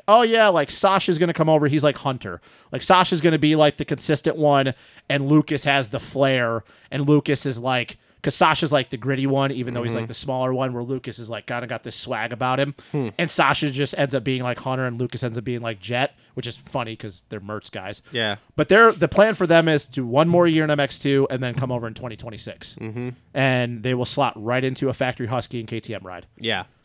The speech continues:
Speaker 1: So K T M is going to have two Euros on their team at the same time, and Husky's gonna have Lucas, which I don't know about Sasha.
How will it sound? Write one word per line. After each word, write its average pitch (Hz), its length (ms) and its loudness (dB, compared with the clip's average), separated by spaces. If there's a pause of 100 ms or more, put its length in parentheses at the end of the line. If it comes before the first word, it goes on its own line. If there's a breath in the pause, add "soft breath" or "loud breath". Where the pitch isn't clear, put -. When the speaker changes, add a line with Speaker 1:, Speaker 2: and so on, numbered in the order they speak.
(120)
Speaker 1:
So 117 520 0
K 139 160 0
T 135 180 0
M 139 360 0
is 120 160 -8
going 131 140 -2
to 123 80 -4
have 110 220 -4
two 285 180 6
Euros 147 540 4
on 175 160 0
their 196 120 4
team 170 360 2
at - 80 0
the 170 60 -2
same 156 260 0
time, 135 400 0 (480 loud breath)
and 151 360 4
Husky's 143 400 2
gonna 131 140 0
have 127 300 2 (120)
Lucas, 123 440 2 (320 soft breath)
which 139 440 2 (920)
I 135 100 0
don't 175 80 8
know 185 60 8
about 160 160 6
Sasha. 143 460 2